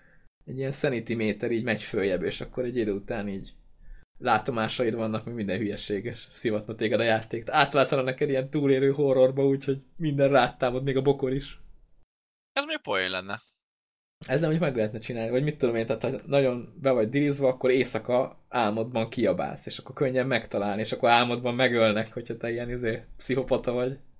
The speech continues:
Speaker 1: Vagy akár mondjuk nappal is, hogyha, mit tudom én, valakit próbálsz becserkészni, akkor így elkezd kurjongatni a karaktered, és hamarabb meg lehet téged, tehát észre lehet venni, és akkor menekülni előle. Tehát így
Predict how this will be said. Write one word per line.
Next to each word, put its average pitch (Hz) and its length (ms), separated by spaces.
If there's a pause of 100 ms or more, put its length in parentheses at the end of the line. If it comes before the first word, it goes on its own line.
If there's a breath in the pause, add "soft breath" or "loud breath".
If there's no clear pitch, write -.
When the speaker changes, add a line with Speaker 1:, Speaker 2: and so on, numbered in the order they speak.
(720 soft breath)
Speaker 1:
Vagy 131 180
akár 131 380
mondjuk 135 460
nappal 117 420
is, 113 180
hogyha, - 260
mit 127 160
tudom 123 200
én, 113 160
valakit 120 420
próbálsz 117 380
becserkészni, 139 920 (340 soft breath)
akkor - 300
így 131 120
elkezd 120 480
kurjongatni 113 640
a 110 60
karaktered, 113 500
és - 300
hamarabb 117 380
meg 120 220 (640)
lehet 120 260
téged, 123 420 (640)
tehát 117 160
észre 113 240
lehet 110 240
venni, 110 240
és 107 160
akkor 107 180
menekülni 107 440
előle. 101 440
Tehát - 160
így 123 140